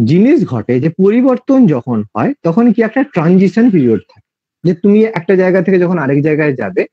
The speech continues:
তার একটা ট্রানজিশন পিরিয়ড থাকে। সেই রকম কিছু রুল আমি তোমাদেরকে একটু ডিসকাস করছি।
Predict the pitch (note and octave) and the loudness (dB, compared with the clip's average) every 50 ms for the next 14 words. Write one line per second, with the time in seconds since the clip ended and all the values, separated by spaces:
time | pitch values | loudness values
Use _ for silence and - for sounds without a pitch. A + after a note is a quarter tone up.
0 | _ _ _ _ - F#3 F3+ F#3 F#3 - B3+ C4+ - - E3 D3 E3 F3 F3 E3+ | _ _ _ _ -6 -4 -4 -4 -2 -2 -4 -6 -4 -4 -2 0 2 2 2 2
1 | F3 E3+ A3 B3 E4+ D#4+ _ _ _ _ _ _ _ - E3 D3 B2+ B2 A#2 A#2+ | 0 -2 -2 -4 -4 -4 _ _ _ _ _ _ _ -4 -2 0 0 0 0 0
2 | D3 _ - A2+ G2 _ _ _ _ _ _ _ _ _ _ - G3 G#3+ A#3+ A#3+ | -2 _ -12 -18 -18 _ _ _ _ _ _ _ _ _ _ -4 -4 -2 0 -2
3 | B3+ A#3+ C#4+ C#4+ D4 A3 A#3+ A3 - C4 A3 C3+ C#3 E3 G#3+ A3 - - C3+ C#3+ | 0 0 2 2 4 4 2 2 2 2 2 4 2 2 2 0 -2 -6 -8 -8
4 | C#3 - A#2+ A#2 G#2+ A2 A2 - D#3 C#3+ - - A#3 G#3 D#3 B2+ - - G#2+ - | -6 -6 -6 -4 -4 -4 -2 -4 -6 -6 -2 0 2 2 2 0 -2 -8 -8 -8
5 | _ - C#2 - - - | _ -14 -16 -16 -16 -20